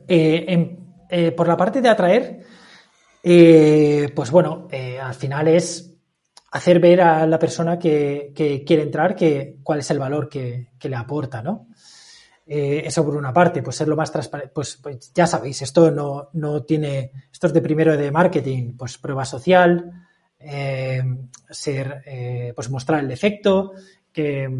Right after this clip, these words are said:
o, o el resultado, con, luego mostrar con transparencia qué es lo que va a obtener dentro, ¿no? Y luego el, la parte más, más complicada.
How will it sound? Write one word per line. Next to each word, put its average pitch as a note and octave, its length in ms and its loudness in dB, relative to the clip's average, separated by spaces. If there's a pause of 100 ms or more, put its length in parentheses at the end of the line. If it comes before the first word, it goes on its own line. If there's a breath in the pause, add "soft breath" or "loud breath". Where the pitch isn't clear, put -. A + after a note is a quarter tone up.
(280)
o, D#3 100 -14
o D3+ 220 -6
el C#3 80 -6
resultado, F#3 960 0 (340)
con, B2 480 -14 (360)
luego C3+ 180 -10
mostrar D3+ 460 -4 (180)
con C#3 160 -10
transparencia E3 600 0
qué F3+ 100 -4
es - 80 -8
lo D#3 140 -2
que D3 140 -4
va C3+ 420 -8 (300)
a C#3+ 220 -10
obtener C3+ 340 -8
dentro, G3 420 -4
¿no? G3 240 -6 (760 loud breath)
Y G3 180 6
luego F#3 420 6
el, D#3 1080 4 (760)
la D3 140 -8
parte E3+ 220 2
más, E3+ 360 0
más E3+ 240 0
complicada. C#3+ 600 -6